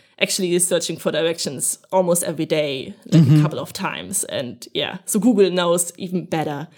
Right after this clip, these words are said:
Speaker 1: where I am right now.
Speaker 2: Exactly.
Speaker 1: <laughs> And yeah, I really liked, um, the analysis of the tools I was using. Um, so, um, in one week in November, I Googled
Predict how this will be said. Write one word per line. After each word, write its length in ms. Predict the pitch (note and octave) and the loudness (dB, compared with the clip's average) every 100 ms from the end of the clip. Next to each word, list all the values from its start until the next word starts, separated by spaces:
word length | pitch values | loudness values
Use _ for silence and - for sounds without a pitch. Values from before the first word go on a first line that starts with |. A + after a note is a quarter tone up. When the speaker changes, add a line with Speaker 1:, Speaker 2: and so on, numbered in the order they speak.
| - - | -20 -8
Speaker 1:
where 160 | E3 D3+ | -2 2
I 300 | D#3 C#3+ D3 | 2 2 -2
am 180 | D3 D3+ | -4 -4
right 240 | C#3+ C#3+ | -4 0
now. 140 | C3 - | 0 2
Speaker 2:
Exactly. 560 | C3+ C#3+ C#3+ G#2 G2+ G#2 _ _ _ - | 4 4 2 0 -2 -4 _ _ _ -8
Speaker 1:
<laughs> 40 | - - _ _ - - _ _ _ _ _ - | -8 -10 _ _ -20 -20 _ _ _ _ _ -6
And 360 | G3+ G3 G3 F#3+ | 0 2 2 0
yeah, 240 | B3 D#4+ E3+ | 0 2 4
I 40 | |
really 200 | A3+ C4+ | 4 4
liked, 320 | A3 G#3 - - | 4 2 0 0
um, 520 | G3 F#3+ F#3 F#3 F#3 | 2 4 2 -2 -2
the 160 | G3 F#3 | 0 2
analysis 460 | F#3 F#3+ F#3+ F#3+ | 2 4 2 0
of 100 | - | -2
the 60 | F3+ | -4
tools 440 | - A#3 C#4 - | -2 2 4 2
I 80 | D#3+ | -2
was 240 | - - - | -2 -4 -4
using. 500 | - - - G#3 - _ | -8 -8 -8 -10 -16 _
Um, 640 | - E3+ D#3+ D#3+ D#3 D#3 A3 _ - | -4 -2 -2 -6 -10 -14 -14 _ -6
so, 800 | - - F3 E3+ E3 D#3+ D#3+ _ _ _ _ _ - | -4 2 2 2 2 0 -4 _ _ _ _ _ -8
um, 520 | F3 D#3+ D#3+ D#3+ D#3 F#3+ | -2 0 0 -4 -6 0
in 140 | F#3+ | 2
one 220 | E3 F3+ | 2 2
week 160 | F3 F3 | 2 2
in 100 | F#3 | 2
November, 440 | E3+ E3 E3+ F3 | 2 2 0 2
I 580 | E3 D#3+ D#3+ D#3+ D3+ - - _ - | 2 2 0 0 0 -2 -8 _ -6
Googled 600 | G#3 F#3 F3+ F3 E3+ | 0 2 4 2 -2